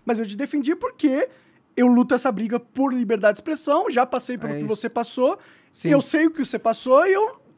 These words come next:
Speaker 1: e eu também quero usar o seu exemplo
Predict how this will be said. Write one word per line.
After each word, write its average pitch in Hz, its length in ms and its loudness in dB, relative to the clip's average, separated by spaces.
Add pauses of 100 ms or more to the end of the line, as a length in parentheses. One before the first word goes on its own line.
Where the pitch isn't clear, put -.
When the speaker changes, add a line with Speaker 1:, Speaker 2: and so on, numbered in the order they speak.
(220)
Speaker 1:
e 269 100 2
eu 320 120 0
também 381 440 0 (580)
quero 302 220 8
usar 277 280 4
o - 60 -4
seu 311 240 -4
exemplo 311 500 -2